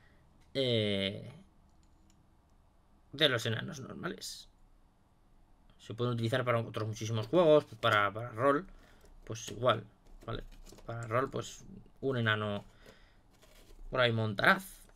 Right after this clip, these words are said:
Son todos montaraces. Entrar, visitar la página de avatars, porque aparte de estos enanos, tiene infinidad de enanos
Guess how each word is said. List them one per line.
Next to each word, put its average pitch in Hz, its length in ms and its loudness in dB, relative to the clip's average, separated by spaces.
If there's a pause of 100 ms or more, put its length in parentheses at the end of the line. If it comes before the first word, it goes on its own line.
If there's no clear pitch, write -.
Son 131 280 -10
todos 135 220 2
montaraces. 123 720 -2 (3500)
Entrar, 147 640 0 (100)
visitar 120 480 0
la 123 140 4
página 120 400 2
de 120 60 4
avatars, 139 560 0 (260)
porque 120 500 -2
aparte 107 280 -2
de 117 60 2
estos 113 180 -4
enanos, 120 480 0
tiene 110 320 -4 (140)
infinidad 117 640 -2
de 127 80 -2
enanos 135 460 -4